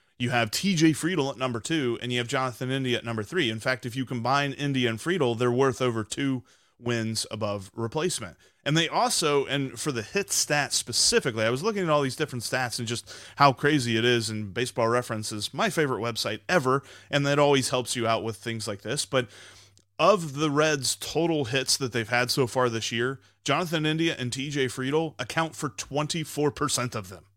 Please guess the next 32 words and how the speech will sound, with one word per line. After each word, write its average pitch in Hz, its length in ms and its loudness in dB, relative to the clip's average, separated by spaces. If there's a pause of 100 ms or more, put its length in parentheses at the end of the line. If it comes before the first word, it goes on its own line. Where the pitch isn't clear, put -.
(420)
Yeah, 147 180 4 (300)
two 233 180 -2
guys, 190 560 2 (120)
almost 175 220 -4
a 151 60 -2
quarter 175 560 2 (120)
of 147 160 0
the 123 60 -6
team 156 260 -4
hits 135 440 -2 (440)
all 139 380 2
so 139 220 2
far 107 420 -2 (100)
this 135 160 0
season. 220 360 -2 (380)
So 202 160 -2
how 170 580 0 (300)
can 233 140 -4
the 233 80 -2
Reds 214 280 0
take - 320 -4
this 180 220 0
and 143 200 -4
maximize 113 580 -4
it? 107 60 -12
Because 156 400 2 (480)
we've, 175 260 0
we've 185 220 -4
said 240 240 2
before, 208 300 2
we 131 140 2
love 180 540 0